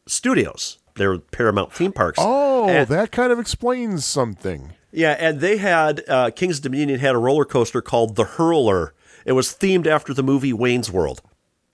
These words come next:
Speaker 2: Huh, interesting. But that, oh, that's fascinating. I never, I never realized, I never knew that. That explains an episode of The Brady Bunch. Uh, rest in peace, Florence Henderson again.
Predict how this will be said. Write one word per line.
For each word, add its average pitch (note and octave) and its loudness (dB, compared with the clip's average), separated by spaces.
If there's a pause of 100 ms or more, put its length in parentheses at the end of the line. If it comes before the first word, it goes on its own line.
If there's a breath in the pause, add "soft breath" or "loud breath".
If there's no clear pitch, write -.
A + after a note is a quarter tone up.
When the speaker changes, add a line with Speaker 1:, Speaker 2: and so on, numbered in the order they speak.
(140)
Speaker 2:
Huh, D3 2 (200)
interesting. - -6 (680 soft breath)
But - -4
that, C4 2
oh, A3 0
that's A#3+ 0
fascinating. C4 -2
I A#3+ 2
never, B3 0 (120)
I G3+ 0
never A3+ -2
realized, A#3 0
I F#3 2
never A#3+ 0
knew B3 0
that. F3 2 (140)
That F#3+ 0
explains G#3+ -2 (320 soft breath)
an F3 0
episode F3+ 2
of F3+ 0
The F#3 2
Brady F#3+ 0
Bunch. B2 0
Uh, A2+ 4
rest G#2+ 0
in G#2+ -6
peace, G2+ -2
Florence F2+ -4
Henderson D2+ -6
again. C#2+ -6